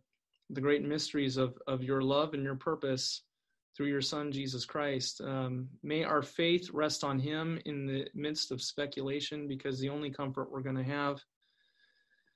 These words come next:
when we speculate and ponder things we don't understand is the promise that is sure,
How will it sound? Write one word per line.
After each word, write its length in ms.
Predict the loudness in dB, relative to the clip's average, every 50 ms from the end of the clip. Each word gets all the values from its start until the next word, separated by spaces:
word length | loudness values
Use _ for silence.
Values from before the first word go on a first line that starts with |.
| _ _ _ _ _ 8
when 200 | 10 10 10 12
we 140 | 10 10 8
speculate 720 | 6 4 4 6 6 6 6 6 6 8 8 6 6 4
and 140 | 0 -4 -2
ponder 320 | -2 -2 0 0 0 -2
things 300 | -2 -2 -2 -2 -2 0
we 100 | 0 0
don't 200 | 0 0 -2 -2
understand 680 | -2 -2 -2 -2 -4 -4 -2 -2 -2 -2 -2 -2 0 0
is 180 | -2 -2 -2
the 100 | -2 -4
promise 500 | -4 -2 -2 0 0 0 0 -2 -2 -2
that 180 | -2 0 0 2
is 300 | 2 2 0 0 -4 -6
sure, 640 | -6 -6 -6 -4 -2 -2 0 0 0 -2 -2 -4